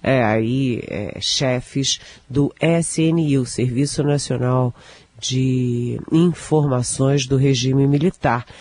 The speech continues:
E ele fico-, entrou pra história como aquele homem que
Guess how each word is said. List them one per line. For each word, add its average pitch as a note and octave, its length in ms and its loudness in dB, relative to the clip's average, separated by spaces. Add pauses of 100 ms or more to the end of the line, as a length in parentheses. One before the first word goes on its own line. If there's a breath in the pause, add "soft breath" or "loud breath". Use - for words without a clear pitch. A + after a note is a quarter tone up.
(220 loud breath)
E C#3+ 180 2
ele C#3+ 300 4
fico-, - 500 -2
entrou C3+ 420 2
pra D3 160 0
história C#3+ 600 2
como E3 280 0
aquele F3 320 2
homem C#3 340 2
que A2+ 360 -2